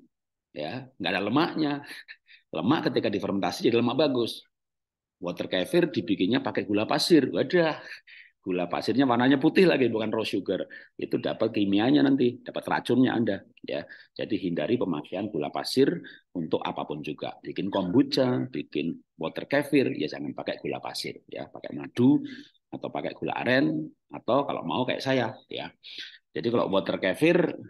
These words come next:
maka sekarang ada lagi water kefir dikasih bunga telang, dikasih macam-macam. Saya sekarang bikin kefir juga, ya, tapi dari buah-buahan. Nah, ini bawahnya ini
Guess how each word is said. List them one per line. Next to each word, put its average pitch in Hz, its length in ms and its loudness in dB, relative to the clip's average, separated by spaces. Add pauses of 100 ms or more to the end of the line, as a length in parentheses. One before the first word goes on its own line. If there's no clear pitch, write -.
(100)
maka 87 160 -4
sekarang 127 320 0
ada 123 160 4
lagi 139 400 4
water 80 240 -4
kefir 110 320 2
dikasih 110 400 0
bunga 82 240 -6
telang, 110 560 2
dikasih 101 320 -4
macam-macam. 67 560 -8
Saya 95 240 -2
sekarang 131 240 -2
bikin 107 240 -2
kefir 104 400 0
juga, 85 320 -4 (160)
ya, 87 240 -2 (480)
tapi 120 240 -2
dari 87 240 0
buah-buahan. 78 640 -4 (400)
Nah, 67 160 -6
ini 95 320 0 (400)
bawahnya 85 480 0
ini 101 220 4